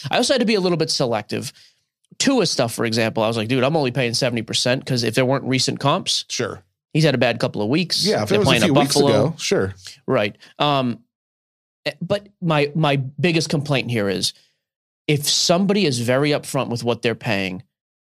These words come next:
Speaker 1: two things. One, if you really wanna sell,
Speaker 2: Mm-hmm.
Speaker 1: have a price. I can't tell you how many guys sent me, "Hey, here's what I've got. Make me an offer." I just respond, "No."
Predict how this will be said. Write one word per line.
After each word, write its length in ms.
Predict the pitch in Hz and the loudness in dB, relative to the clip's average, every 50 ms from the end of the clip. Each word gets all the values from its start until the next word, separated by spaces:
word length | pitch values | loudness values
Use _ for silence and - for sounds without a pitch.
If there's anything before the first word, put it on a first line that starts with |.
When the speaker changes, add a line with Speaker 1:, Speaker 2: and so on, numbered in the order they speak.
| _ _ - | _ _ 0
Speaker 1:
two 200 | - 220 214 185 | 2 2 4 4
things. 400 | - - 127 107 101 101 - - | 2 2 0 0 0 -2 -4 -2
One, 320 | 120 135 165 185 190 180 | 0 2 2 2 2 2
if 120 | 147 131 180 | 0 0 0
you 140 | 214 240 202 | 2 2 2
really 400 | 165 147 165 196 190 190 185 160 | 2 2 2 2 2 2 2 0
wanna 180 | 151 139 131 120 | 0 0 0 0
sell, 460 | - - 117 107 98 92 101 101 - _ | 0 0 0 0 -2 -2 -4 -6 -8 _
Speaker 2:
Mm-hmm. 220 | 151 139 131 139 147 | -4 -2 0 0 0
Speaker 1:
have 300 | 156 - - 170 147 131 | 0 2 2 2 2 2
a 60 | 123 | -2
price. 560 | - - - 95 95 101 - - - - - - _ _ _ _ _ - - - | -4 -4 -4 -4 -2 -2 -2 -2 -2 -2 -6 -10 _ _ _ _ _ -8 -2 -2
I 60 | 147 | 2
can't 200 | - 220 226 202 | 2 2 2 4
tell 120 | - 214 196 | 2 2 2
you 80 | 180 | 2
how 80 | 175 170 | 2 2
many 160 | 175 175 151 | 2 0 2
guys 320 | 135 143 135 139 139 139 | 2 2 2 2 2 2
sent 180 | - - 147 - | 0 0 0 0
me, 100 | 139 131 | 0 0
"Hey, 200 | 127 151 160 147 | 0 2 2 2
here's 260 | 135 156 165 170 160 170 | 2 2 0 2 2 2
what 80 | 160 | 0
I've 120 | 160 147 135 | 0 0 0
got. 240 | 175 156 131 - | 0 0 0 0
Make 240 | 131 135 135 135 - | 0 -2 -2 0 0
me 100 | 143 135 | 0 0
an 60 | 127 | 0
offer." 360 | 123 113 113 - - - - - _ _ _ - | 0 -2 -2 -4 -8 -14 -16 -18 _ _ _ -2
I 60 | 143 | -2
just 140 | 135 131 139 | 0 0 0
respond, 500 | 143 139 - 147 127 113 110 117 127 135 | 0 0 0 0 0 2 0 0 2 2
"No." 320 | 127 113 - - - | 2 2 0 -2 -6